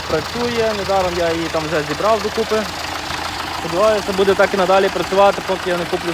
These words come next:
свого розподільника. Зараз їду, відвожу людині культиватора. І після того, напевно, що поїду до колеги, бо дзвонив колега, що треба йому підворати там його трактором. Його нема вдома,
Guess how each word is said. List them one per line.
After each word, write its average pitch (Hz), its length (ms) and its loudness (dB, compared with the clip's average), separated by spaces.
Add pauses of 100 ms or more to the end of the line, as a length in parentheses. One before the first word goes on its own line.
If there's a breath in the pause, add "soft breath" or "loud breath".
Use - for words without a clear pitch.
свого 170 240 4
розподільника. 135 760 -2 (1600)
Зараз 180 220 4 (100)
їду, 170 200 0 (560)
відвожу 175 520 2
людині 160 460 0 (260)
культиватора. 214 760 2 (1300)
І 175 40 0
після 160 220 -4
того, 175 260 4
напевно, 160 360 2
що 160 120 -2
поїду 160 280 0
до 147 60 0
колеги, 175 360 0 (120)
бо 151 140 6 (720)
дзвонив 185 240 2
колега, 202 360 2
що 190 120 -4
треба 185 280 4
йому 190 220 2
підворати 185 580 4
там 156 200 0
його 156 160 0
трактором. 143 540 0
Його 151 120 -2
нема 156 140 -2
вдома, 190 400 2